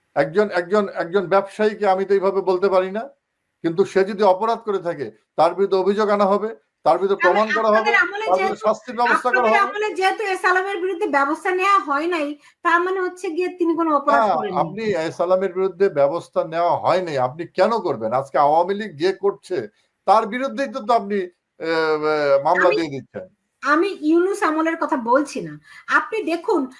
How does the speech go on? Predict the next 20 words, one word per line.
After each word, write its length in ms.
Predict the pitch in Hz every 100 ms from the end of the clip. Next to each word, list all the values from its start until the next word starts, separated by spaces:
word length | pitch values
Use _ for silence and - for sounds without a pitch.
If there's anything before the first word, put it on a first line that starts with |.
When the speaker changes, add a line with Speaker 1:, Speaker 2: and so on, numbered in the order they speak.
| _ 285
Speaker 2:
আওয়ামী 360 | 311 381 427
লীগ 160 | 453 415
আমলেই 420 | 392 415 427 440
তো 100 | 415 339
পত্রপত্রিকাগুলোতে 1000 | 339 370 339 381 381 370 349 359 370
প্রতিবেদন 580 | 392 339 339 349 359 349
এসেছে 600 | 302 294 370 359 208 175 - - -
যে 200 | 269 330
এসালাম 720 | 285 339 339 359 359 359 349 _ -
কোটি 200 | 349 370
কোটি 200 | 359 349
টাকা 420 | - - 330 285 -
পাচার 300 | 285 285 285
করেছে, 380 | - 196 175 220
রাইট? 200 | 254 349
Speaker 1:
কেন 80 | 277
আপনার, 420 | - - 208 196
আপনার, 400 | 147 147 190 196
আপনার 380 | 147 139 170 175
হচ্ছে 360 | 175 190 185